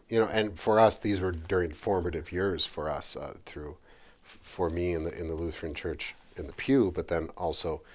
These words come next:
high school, college, and seminary. And it, it's one of those when you finally, it's like when you're, like, twelve or thirteen years old and you realize your parents aren't as smart as you think they are. That was kinda like, "Mm, I'm not sure that this,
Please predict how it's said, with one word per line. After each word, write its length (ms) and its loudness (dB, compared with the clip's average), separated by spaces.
high 100 -2
school, 220 0
college, 420 0
and 120 -6
seminary. 720 -2
And 320 -2
it, 220 -12
it's 260 -4
one 140 6
of 80 8
those 200 2
when 100 -2
you 80 -2
finally, 420 0
it's 100 -4
like 160 6
when 80 10
you're, 140 10
like, 180 6
twelve 260 0
or 60 2
thirteen 380 -4
years 240 0
old 200 0
and 100 -4
you 100 -2
realize 420 0
your 120 -8
parents 380 -4
aren't 200 -6
as 100 -6
smart 260 -4
as 120 -6
you 100 -8
think 220 -10
they 240 -4
are. 280 2
That 140 4
was 120 4
kinda 300 2
like, 300 -2
"Mm, 500 0
I'm 160 -2
not 160 2
sure 400 4
that 380 2
this, 440 2